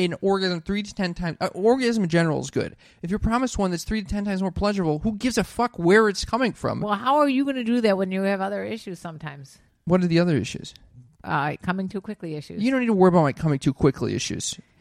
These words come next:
Speaker 2: If that
Speaker 1: First,
Speaker 2: happens, though, then we, we
Speaker 1: maybe this is the solution to my problems.
Speaker 2: It could be.
Speaker 1: You know, they'd say that it's, it's supposed to make you, uh,
Speaker 2: Tighter?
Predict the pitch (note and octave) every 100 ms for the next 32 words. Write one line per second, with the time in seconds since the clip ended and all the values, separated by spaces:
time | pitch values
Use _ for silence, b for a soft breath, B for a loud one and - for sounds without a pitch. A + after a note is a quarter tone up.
0 | _ G3+ - A3+ C4+ A#3+ B3+ G#3+ F#3+ F3+
1 | F3+ F3 F3+ F3 F3 F#3 - - E3+ -
2 | F3+ C4 C4 B3+ B3+ A3 G3 - F3+ A3+
3 | - F#3+ A#2+ A2+ A#2 A2 G#3 - A#3+ B3
4 | G#3+ C#4 F4 C3 - - G#3 G#3+ F#3+ F#3+
5 | - A#3 B3+ G#3 - G3+ G3+ F#3+ F#3+ -
6 | C3 F3+ - G#3 G#3+ G#3 F#3+ G3 F3+ -
7 | C#3+ C3 B2+ - _ - F3 G3+ C4